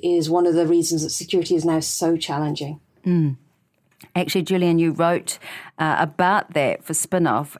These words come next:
Speaker 2: and you said, "Each time our life is digitally anchored,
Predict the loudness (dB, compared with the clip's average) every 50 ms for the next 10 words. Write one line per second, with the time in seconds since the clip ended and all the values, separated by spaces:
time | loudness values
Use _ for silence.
0 | -6 -2 -2 0 0 2 2 0 0 -2 -4 -8 -4 -4 -2 -2 -2 -2 -2 -2
1 | -2 -6 -4 -4 -4 -4 -4 -8 -6 -2 0 0 2 2 2 2 2 2 2 2
2 | 2 0 -2 -2 -4 -4 -4 -4 -4 -4 -4 -4 -2 -2 -2 -2 -2 -2 -2 -2
3 | -2 -2 -2 -2 -2 -4 -4 -4